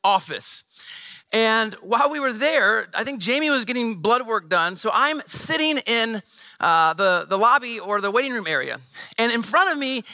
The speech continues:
is this painting. And I take, you know, just kinda look at the picture and it's like,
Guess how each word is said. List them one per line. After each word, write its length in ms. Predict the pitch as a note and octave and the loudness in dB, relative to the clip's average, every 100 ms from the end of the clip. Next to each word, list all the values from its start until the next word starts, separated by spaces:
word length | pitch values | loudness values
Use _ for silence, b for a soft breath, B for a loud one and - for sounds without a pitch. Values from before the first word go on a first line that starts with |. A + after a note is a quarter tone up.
| B - | B -2
is 220 | B3+ G3+ | 0 2
this 420 | A#3 A3 - - _ | 2 2 -2 -12 _
painting. 500 | - E4+ E4 G#3+ G3+ | -2 -2 -2 -2 0
And 80 | G#3+ | 0
I 80 | G#3 | 0
take, 180 | B3 C4 _ _ | -2 -4 _ _
you 80 | C4 | -2
know, 120 | G#3+ | 0
just 180 | G#3+ - | 0 -2
kinda 160 | B3+ B3+ | 0 0
look 120 | C4+ | 0
at 20 | |
the 160 | A#3 A#3 | -4 -4
picture 400 | A#3+ - B3 A#3+ | -4 0 4 4
and 60 | |
it's 80 | G#3+ | 2
like, 160 | G#3 | -2